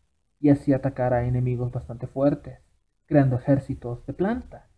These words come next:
Y con esos ejércitos de planta puede combatir diferentes enemigos. Y sus cuat-, y sus tres bocas las utiliza para morder y desgarrar cualquier tipo de material.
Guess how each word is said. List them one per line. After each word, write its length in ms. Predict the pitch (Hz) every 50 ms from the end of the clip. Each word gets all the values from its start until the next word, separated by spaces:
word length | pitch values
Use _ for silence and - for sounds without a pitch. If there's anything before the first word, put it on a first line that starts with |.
| _ _
Y 80 | - -
con 140 | - 147
esos 260 | 143 143 156 151 147 156
ejércitos 500 | 147 - 156 151 147 - - 160 147 147
de 60 | -
planta 540 | - 190 175 151 143 143 - - 185 - - - - _ _ _ _ _ _ _ _ -
puede 200 | 160 151 156 147
combatir 440 | 147 143 135 135 131 - 147 143 139
diferentes 520 | 139 139 139 139 127 127 123 123 135 135 - -
enemigos. 600 | - 131 131 135 131 160 185 185 156 120 - - - -
Y 60 | 180
sus 260 | - 233 226 - -
cuat-, 320 | - 220 202 175 - - - - - - -
y 100 | 165 151
sus 260 | 151 151 151 - -
tres 460 | - 160 156 156 160 156 - - - - _ _ _ _ _ _ _ _ _ _ _ _ _ _ _ _ _ _ _ _ _ _ _ _ -
bocas 540 | 160 180 170 175 175 - 147 165 190 196 - - _ _ _ _ _ _ _ _ _
las 220 | 139 139 139 -
utiliza 560 | 147 143 - 147 143 143 139 - 151 143 -
para 400 | 131 131 127 127 117 117 - - - - - - -
morder 560 | 170 185 214 226 220 196 170 165 165 160 156
y 80 | 156 147
desgarrar 720 | 135 131 127 - - 120 120 135 135 131 127 127 143 -
cualquier 360 | - 143 139 135 135 143 139
tipo 240 | 139 - 147 143 143
de 60 | 127
material. 680 | 123 117 - - 139 160 175 175 175 170 170 180 185 185